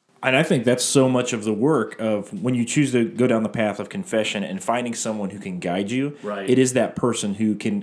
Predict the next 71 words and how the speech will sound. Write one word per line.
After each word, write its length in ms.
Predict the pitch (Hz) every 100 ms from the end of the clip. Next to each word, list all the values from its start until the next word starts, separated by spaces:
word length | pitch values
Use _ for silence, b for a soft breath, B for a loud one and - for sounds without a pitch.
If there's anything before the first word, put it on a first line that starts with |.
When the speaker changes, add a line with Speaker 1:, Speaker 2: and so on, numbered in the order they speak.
| -
Speaker 1:
continually 600 | 113 107 - 143 139 127
remind 340 | 113 110 110
you, 200 | 95 87 87 B B B _
"These 180 | 110 110
terrible 320 | 123 120 117
things 220 | 113 107
happened 300 | 104 98 95
to 80 | -
you. 60 | 85
You've 200 | 95 107
experienced 500 | - - 107 101 -
this 100 | 95
trauma. 480 | - 98 90 87 B B B
You 120 | 139
were 220 | 123 127 117
a 60 |
victim 300 | 107 113 110
of 100 | 98
these 140 | 101 95
problems." 480 | - 98 95 85 -
Speaker 2:
Right. 160 | 104
Speaker 1:
But 260 | 101 123 -
at 120 | 107
the 100 | 110
end 120 | 117
of 60 | 117
the 60 | 104
day, 200 | 107 101
that's 180 | 95 107
not 140 | 92
the 60 | -
truest 320 | - 90 -
thing 100 | 82
about 340 | 78 82 - -
you. 180 | 55 -
Speaker 2:
Right. 340 | 98 98 - 101
Speaker 1:
Right? 240 | 98 107
Speaker 2:
Yeah. 300 | 117 117 -
Speaker 1:
And 140 | 117 127
so 180 | 120
Speaker 2:
Oh, 20 | 104
yeah. 280 | 104 113 131
Speaker 1:
whether, 220 | 143 147
whether 260 | 143 135
that's 220 | 127 123 139
Speaker 2:
Yeah. 240 | 117 107
Speaker 1:
whether 220 | 139 156 170
that's 160 | 151
trauma 380 | - 151 160 208
or 100 | 160
whether 200 | 147 160
that's 180 | 156 147
your 80 | 127
ego 260 | 156 165
trip 220 | 135 139 131
about 220 | 117 104
your 80 | 104
job 480 | 101 107 113 127 151
Speaker 2:
Yeah. 140 | 117
Speaker 1:
or, 380 | 113 107 104 101 135
you 80 | 110
know, 280 | 104 107 104
y-, 140 | 107 -
your 240 | 110 110
enmeshment 440 | 113 117 - 120
with 140 | 113 107
your, 280 | 104 101 -
your 240 | 107 101
spouse 500 | 98 113 101 127 -
or 260 | 104 95
Speaker 2:
Yeah. 80 | 98